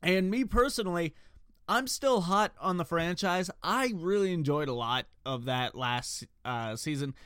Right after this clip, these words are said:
I guess, yeah, the ending probably could have been a little better.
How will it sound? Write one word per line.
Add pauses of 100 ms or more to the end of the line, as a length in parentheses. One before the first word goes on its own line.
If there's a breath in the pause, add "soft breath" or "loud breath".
(320 loud breath)
I
guess,
yeah,
the
ending
probably
could
have
been
a
little
better.